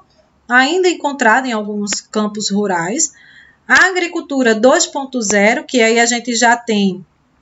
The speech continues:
a força mecânica, né? O motor a combustão,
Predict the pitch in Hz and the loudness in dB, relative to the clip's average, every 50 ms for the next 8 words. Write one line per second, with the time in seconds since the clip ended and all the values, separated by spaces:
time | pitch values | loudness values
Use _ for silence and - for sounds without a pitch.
0 | _ - - 214 208 208 208 - 240 247 247 - 269 233 226 220 220 - 226 220 | _ -4 0 0 0 0 0 -2 0 0 0 0 0 -2 -2 -2 -2 -2 -2 -2
1 | 226 240 262 294 294 359 339 294 233 214 214 220 220 214 226 226 226 226 226 - | 0 0 -2 -2 0 0 2 2 2 4 4 4 2 2 0 0 0 0 2 2
2 | 226 220 226 254 - - _ - - - - _ _ - 208 214 233 226 - 240 | 4 4 4 2 0 -6 _ -20 -20 -20 -20 _ _ 0 0 0 0 0 -4 -6
3 | 226 214 220 - - - - 208 208 220 277 370 415 | -4 -2 -2 -2 -2 -2 -2 -2 0 0 -2 -4 -6